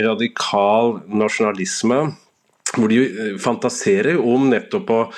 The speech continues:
å, å, å stille norske politikere og statsministeren, eh, og straffe de, eh, stille de til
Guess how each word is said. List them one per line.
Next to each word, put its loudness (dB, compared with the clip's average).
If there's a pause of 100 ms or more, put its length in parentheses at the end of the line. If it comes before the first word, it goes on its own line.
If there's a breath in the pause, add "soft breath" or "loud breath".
(500 loud breath)
å, 2
å, 2
å -6
stille 0
norske 0
politikere 0
og 2
statsministeren, 0
eh, 0
og -6
straffe -4
de, 2
eh, 0
stille -2
de -4
til 0